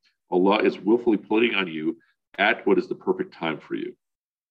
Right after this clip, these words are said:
That includes ease, that includes struggle.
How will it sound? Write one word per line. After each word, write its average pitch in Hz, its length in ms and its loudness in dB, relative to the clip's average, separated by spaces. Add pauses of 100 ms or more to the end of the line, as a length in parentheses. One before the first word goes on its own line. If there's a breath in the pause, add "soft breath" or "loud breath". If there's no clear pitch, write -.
(1400)
That 92 100 2
includes 87 440 2
ease, 131 380 2
that 90 100 2
includes 87 280 -6
struggle. - 400 -10